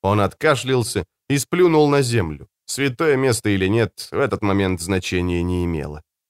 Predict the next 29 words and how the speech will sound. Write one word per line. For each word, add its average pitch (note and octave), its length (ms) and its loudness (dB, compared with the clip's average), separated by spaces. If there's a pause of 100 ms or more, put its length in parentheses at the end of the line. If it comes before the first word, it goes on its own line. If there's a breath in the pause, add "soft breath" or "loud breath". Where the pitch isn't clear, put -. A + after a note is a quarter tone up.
(520)
"Мы G3 140 4
можем G3+ 380 4
сидеть F3 440 -2
здесь D3 580 0
и D#3+ 120 0
жалеть D#3 380 2
себя C#3+ 240 2
до C3+ 120 2
самой D3+ 300 2
сраной C3+ 380 0
смерти, B2 500 -4 (380)
или G#3+ 200 2
можем G3 320 4
попытаться F3 640 0
жить C#3+ 280 -2
дальше. C3 440 -2 (540)
Ну, E3+ 280 4 (360)
какой G3+ 340 4
вопрос D3+ 400 4
я C3 100 4
должен B2 380 2
был, A#2+ 120 2
по-твоему, B2 500 2
задать?" A#2+ 440 0 (1120)
Она E3+ 260 4
вдруг F3+ 360 0
улыбнулась E3 760 4
удивительно A#2+ 600 0
молодо, F#2 560 0